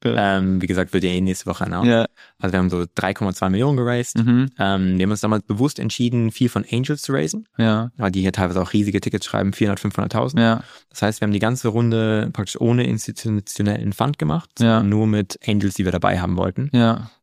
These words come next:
Speaker 2: Und für mich eine der besten Entscheidungen, die wir
Speaker 1: Interessant.
Speaker 2: gemacht
Speaker 1: Machst du
Speaker 2: haben.
Speaker 1: das, also, ich find, also macht natürlich total Sinn, auch für, für den Go-to-Market vielleicht.
Speaker 2: Ja.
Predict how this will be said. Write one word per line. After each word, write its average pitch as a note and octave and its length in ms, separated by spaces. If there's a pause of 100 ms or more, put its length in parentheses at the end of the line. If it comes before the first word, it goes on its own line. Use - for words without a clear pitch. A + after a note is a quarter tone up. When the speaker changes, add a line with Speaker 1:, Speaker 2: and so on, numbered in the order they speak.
(180)
Speaker 2:
Und G2+ 160
für G#2 100
mich G#2+ 240
eine F#2+ 180
der F#2 100
besten F#2 680
Entscheidungen, F#2+ 540
die F#2+ 60
wir G2 100
Speaker 1:
Interessant. F#2+ 340
Speaker 2:
gemacht F2+ 60 (100)
Speaker 1:
Machst - 100
du - 40
Speaker 2:
haben. F#3 60
Speaker 1:
das, E3+ 280 (220)
also, C3+ 200 (600)
ich - 220
find, C#3 300
also A#2+ 140
macht C#3 240
natürlich B2+ 260
total B2+ 340
Sinn, C#3 200
auch - 180
für, A#2 560
für - 140
den A2+ 140
Go-to-Market A#2 600
vielleicht. D#3 520
Speaker 2:
Ja. C3+ 120